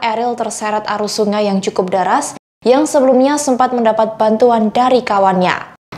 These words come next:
Kejadian tersebut terjadi pada tanggal dua puluh enam Mei dua ribu dua puluh dua siang hari waktu Swiss dengan kondisi cuaca yang cerah. Gubernur Jawa Barat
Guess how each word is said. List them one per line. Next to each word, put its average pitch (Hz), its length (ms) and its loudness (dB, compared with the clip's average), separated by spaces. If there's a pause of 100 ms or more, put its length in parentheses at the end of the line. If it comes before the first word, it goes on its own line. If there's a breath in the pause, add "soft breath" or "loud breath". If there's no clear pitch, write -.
Kejadian 226 400 2
tersebut 311 320 2
terjadi 269 480 2
pada 262 160 2
tanggal 247 480 0
dua 233 80 2
puluh 226 160 0
enam 220 240 0
Mei 220 240 2
dua 220 160 4
ribu 208 160 2
dua 202 160 2
puluh 208 160 2
dua 208 160 4
siang 202 320 0
hari 196 320 2
waktu 226 320 2
Swiss - 480 0
dengan 277 320 2
kondisi 262 400 2
cuaca 254 320 2
yang 190 240 0
cerah. 196 480 -4 (480)
Gubernur 214 400 2
Jawa 262 240 2
Barat 269 240 2